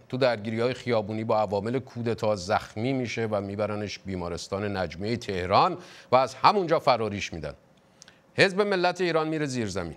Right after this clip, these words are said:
فعالیت مخفیش شروع می‌شه. شبنامه پخش می‌کنه با امضای داریوش فروهر، مسئول ستاد پنهانی حزب ملت ایران، و شعار می‌ده که باید در مرکز ماند و جنگید. حکومت برای تحویل دادنش زنده یا مرده جایزه می‌ذاره.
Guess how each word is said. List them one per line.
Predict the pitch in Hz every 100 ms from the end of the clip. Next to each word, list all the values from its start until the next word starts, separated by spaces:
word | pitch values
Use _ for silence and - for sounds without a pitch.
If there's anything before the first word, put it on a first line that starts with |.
| -
فعالیت | - 110 113 117
مخفیش | 123 107 - 120 107
شروع | - 98 87
می‌شه. | 78 90
شبنامه | - 113 110 107 101 110
پخش | 139 120 -
می‌کنه | 131 139
با | 139 113
امضای | 101 110
داریوش | 104 92 92 104
فروهر، | - 87 80 78 - - -
مسئول | 92 98 - - 120 131 139
ستاد | 113 101 - 107 113
پنهانی | - 92 80 85 87 104
حزب | 92 92 -
ملت | 95 85 78 87 87
ایران، | 90 71 67 - _ _ -
و |
شعار | - 101 98 123
می‌ده | 123 120
که | 123 131 120 - - - -
باید | 95 123 127 180 143
در | 160
مرکز | 143 143 127 139 139 101 92
ماند | 92 110 147 147
و | 131
جنگید. | 113 107 98 113 92 - - _ _ _ _ _ _ _ _ _ _ _ _ _ _ _ _ _ _ _ _ _ -
حکومت | 131 156 156
برای | 143 135
تحویل | 131 139 120 113
دادنش | 107 110 135 135 -
زنده | 107 101 104 107
یا | 147 143
مرده | 131 123 110 113
جایزه | 113 98 90 104
می‌ذاره. | 78 76 64